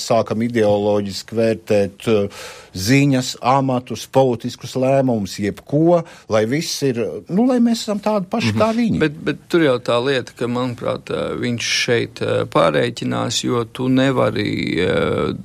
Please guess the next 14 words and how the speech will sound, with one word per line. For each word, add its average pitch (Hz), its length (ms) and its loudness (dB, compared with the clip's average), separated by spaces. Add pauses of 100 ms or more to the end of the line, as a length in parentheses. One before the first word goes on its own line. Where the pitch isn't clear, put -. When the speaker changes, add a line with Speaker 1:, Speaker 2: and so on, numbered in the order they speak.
(140)
Speaker 2:
rīkoties 117 680 0
šādā 117 460 -2
propagandistiskā 113 1200 -2
veidā 135 380 2
un 120 80 0
vienlaicīgi 123 540 0
saglabāt 117 580 0
savas 113 300 -2
vērtības, 135 560 0
ar 135 120 -2
ko 143 200 0
mēs 127 240 2
principā 139 500 0
atšķiramies, 110 640 -4